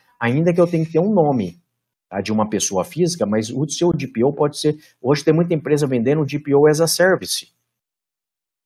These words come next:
Veja, se você é uma empresa pequena, poderia ser a, o seu contador, que normalmente as empresas muito pequenas, o contador já faz folha de pagamento, cuida da, da contratação dos funcionários,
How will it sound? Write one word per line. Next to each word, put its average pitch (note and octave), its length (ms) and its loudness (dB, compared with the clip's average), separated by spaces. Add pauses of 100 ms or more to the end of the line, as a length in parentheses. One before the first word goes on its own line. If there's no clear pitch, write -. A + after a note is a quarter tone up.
(220)
Veja, E3 220 4
se D#3 140 0
você E3+ 220 4
é G3 40 4
uma G3+ 80 4
empresa D3 340 2
pequena, A2 720 -2 (220)
poderia D3 500 2
ser D#3+ 480 -2 (240)
a, A2+ 280 0
o A#2+ 100 -4
seu D#3 180 2
contador, E3+ 760 0
que C#3 100 -6
normalmente E3 540 0
as C3+ 80 0
empresas B2+ 280 -2
muito A#2+ 180 -4
pequenas, D#3 320 -2
o E3 40 -8
contador E3+ 400 -2
já F3 120 -2
faz C#3+ 200 -2
folha C3 240 0
de B2 100 -6
pagamento, C3 680 -2
cuida C3 340 2
da, G#2 220 4
da G#2 140 -2
contratação G#2+ 640 -4
dos G2 160 -8
funcionários, A2+ 880 -2